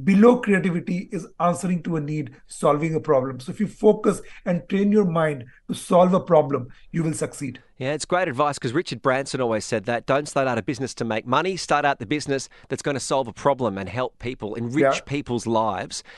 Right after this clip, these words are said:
Speaker 2: And I think that as we have more and more of that, uh, artificial intelligence, that creativity that you speak about, Dheeraj,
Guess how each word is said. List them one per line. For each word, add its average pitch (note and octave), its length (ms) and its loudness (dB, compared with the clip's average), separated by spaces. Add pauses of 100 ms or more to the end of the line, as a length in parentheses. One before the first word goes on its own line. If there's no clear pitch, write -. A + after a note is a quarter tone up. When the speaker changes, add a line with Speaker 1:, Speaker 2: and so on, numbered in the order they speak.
(220)
Speaker 2:
And A#2 160 -8
I A#2+ 80 -4
think C3+ 300 -8
that A#2+ 140 -4
as A#2+ 140 -6
we A#2 80 -4
have A2 140 -2
more B2+ 280 2
and B2+ 100 -2
more A#2 220 2
of G2+ 80 -6
that, G#2 260 -4
uh, G#2+ 80 -2
artificial G#2+ 480 -6
intelligence, A#2 540 -4 (240)
that - 180 -4
creativity A#2+ 800 -4
that G#2+ 240 -8
you A2 80 -10
speak B2 320 -8
about, G#2 280 -6
Dheeraj, G#2 460 -4